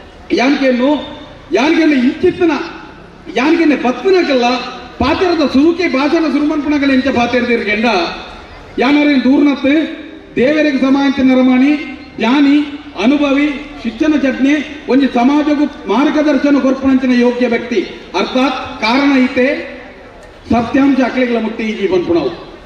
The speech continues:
ಸತ್ಯಾಂಶ ಅಕ್ಲೆಗ್ ಮುಟ್ಟಿ ಈಜಿನಲ್ಲ. ಈ ಜಾಗೆಡ್ ದಾದ ಆಪುನು,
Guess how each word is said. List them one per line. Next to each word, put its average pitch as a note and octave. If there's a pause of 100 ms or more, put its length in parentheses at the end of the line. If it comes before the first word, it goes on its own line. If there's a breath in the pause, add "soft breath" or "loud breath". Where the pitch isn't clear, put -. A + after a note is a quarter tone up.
(320)
ಸತ್ಯಾಂಶ C4+
ಅಕ್ಲೆಗ್ A#3+
ಮುಟ್ಟಿ G3+
ಈಜಿನಲ್ಲ. F3 (800)
ಈ A3+
ಜಾಗೆಡ್ B3
ದಾದ A3
ಆಪುನು, F#3+